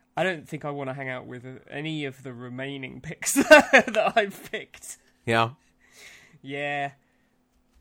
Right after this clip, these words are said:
Speaker 1: My next pick is,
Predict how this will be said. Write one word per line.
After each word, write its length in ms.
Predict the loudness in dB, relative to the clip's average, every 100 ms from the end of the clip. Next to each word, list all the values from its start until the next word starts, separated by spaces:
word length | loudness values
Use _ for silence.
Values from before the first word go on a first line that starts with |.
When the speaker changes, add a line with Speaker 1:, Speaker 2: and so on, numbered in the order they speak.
| _ _
Speaker 1:
My 220 | -4 0 0
next 320 | -4 -8 -16
pick 480 | -14 -14 -14 -20 -18
is, 960 | -12 -10 -10 -10 -12 -14 -12 -12 -10 -12